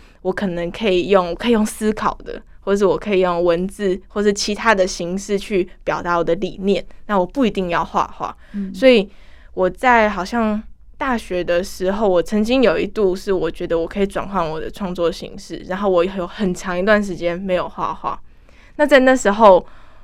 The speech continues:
Speaker 1: 我自己整个人很像，呃，很像某种，呃，忘记吃药，或是那种感觉，就是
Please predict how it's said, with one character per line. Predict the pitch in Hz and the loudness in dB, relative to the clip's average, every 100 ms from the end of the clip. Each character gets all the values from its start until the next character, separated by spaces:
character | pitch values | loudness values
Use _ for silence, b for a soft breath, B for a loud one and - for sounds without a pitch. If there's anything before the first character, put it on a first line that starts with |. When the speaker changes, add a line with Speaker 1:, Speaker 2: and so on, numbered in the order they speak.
| b b - | b b 2
Speaker 1:
我 | 202 | 2
自 | 202 262 | 4 2
己 | 190 180 | 0 -2
整 | 180 180 | -4 -2
个 | 185 | 2
人 | 175 185 | 2 0
很 | 208 190 | -4 -6
像， | 196 233 185 170 196 - - - - - - - - | -2 2 2 0 -12 -16 -20 -20 -20 -20 -20 -20 -14
呃， | - | -8
很 | 196 202 | 0 4
像 | 247 | 6
某 | 202 202 | 8 8
种， | 196 175 170 208 226 - - - - - | 6 2 -2 -8 -10 -20 -20 -20 -20 -12
呃， | 180 | -2
忘 | 220 220 | 4 6
记 | 214 202 | 4 -2
吃 | - 190 | -2 2
药， | 185 | 4
或 | 233 311 | 6 8
是 | 226 247 | 10 10
那 | 240 | 8
种 | 202 196 202 | 6 4 -2
感 | - 202 208 | -2 -2 -2
觉， | 196 202 | -6 0
就 | 226 | 0
是 | 233 233 202 | 2 -2 -4